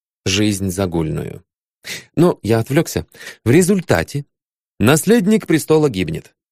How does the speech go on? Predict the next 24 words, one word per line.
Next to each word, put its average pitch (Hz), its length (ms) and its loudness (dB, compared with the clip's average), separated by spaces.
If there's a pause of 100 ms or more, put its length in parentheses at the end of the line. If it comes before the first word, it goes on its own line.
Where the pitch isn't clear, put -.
Что - 200 0
делать? 87 380 -4 (540)
Выручают 151 1080 2
гениальность 165 960 2
или 185 320 2
авантюризм 165 1120 2 (140)
Мемнона. 92 720 0 (760)
Он 220 280 4
решает 151 600 0
стать - 420 -2
Петром 107 400 0
Ленским. 85 720 -2 (580)
А 123 140 0
как 104 180 -2
же 92 120 0
чиновник 87 440 -2
сыскной - 380 -2
полиции? 175 580 0 (440)
Перед 113 260 2
ним 196 220 4
предстает 143 800 0
любительница 113 1160 0
уголовных 101 640 0
романов 175 640 0